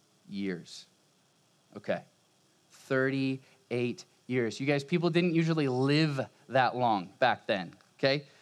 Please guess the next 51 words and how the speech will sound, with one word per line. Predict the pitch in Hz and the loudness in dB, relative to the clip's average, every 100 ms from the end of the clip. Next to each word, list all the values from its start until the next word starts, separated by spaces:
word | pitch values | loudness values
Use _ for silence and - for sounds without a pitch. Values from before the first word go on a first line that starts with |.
| _ - | _ 0
That | 180 | 2
means | 185 214 202 | 2 0 2
he | 214 | 0
was | 175 | 2
literally | 151 165 190 196 202 220 | 2 4 4 4 2 2
by | 170 165 | 2 4
that | 165 156 | 2 0
pool | - 180 185 | 0 2 2
for | 185 180 | 2 2
a | 151 | 4
lifetime, | 139 151 160 147 113 107 | 4 2 0 0 0 -2
right? | 135 - | -4 -4
We | 147 220 | -2 -2
freak | 214 233 226 180 | -2 -4 0 2
out | 165 208 - - - | 4 2 -2 -8 -2
if | 170 | 0
a | 156 | 2
web | 135 156 156 | 2 0 0
page | 156 131 127 | 0 0 -2
takes | - 139 - | -2 -2 0
thirty-eight | 156 156 160 143 135 | 0 2 2 0 0
seconds | 139 - 101 - | 0 0 -6 -6
to | - | -2
load. | 131 113 85 - _ _ _ _ - - _ | 2 2 0 -12 _ _ _ _ -20 -20 _
Or, | 147 | 2
like, | 165 165 | 2 4
when | 165 | 4
you | 175 | 4
send | 175 - 180 190 | 2 2 2 4
that | 180 135 | 2 2
risky | 139 175 180 202 180 | 2 0 0 -4 -2
text | - 180 190 202 - - | 2 4 4 -2 -10 -2
and | 160 143 | 2 2
you | 151 | 2
get | 151 170 | 0 0
the | 156 | -2
three | - 156 160 | -2 0 2
bubbles, | 147 147 165 165 | 2 2 0 -2
it's, | 151 - | -4 -2
like, | 165 | 0
the | 175 | 2
most | 156 143 - | 0 0 -2
agonizing | 139 156 165 165 165 156 151 | 2 2 2 2 2 0 -2
thing | 160 139 127 | 0 0 0
waiting | 131 147 156 | 0 0 -2
to | 147 143 | -4 -6
see | - 147 | -2 -2
what | 127 - | -2 -4
she'll | 127 | -8
say, | 117 131 104 | 0 0 0
right? | 104 135 | 0 0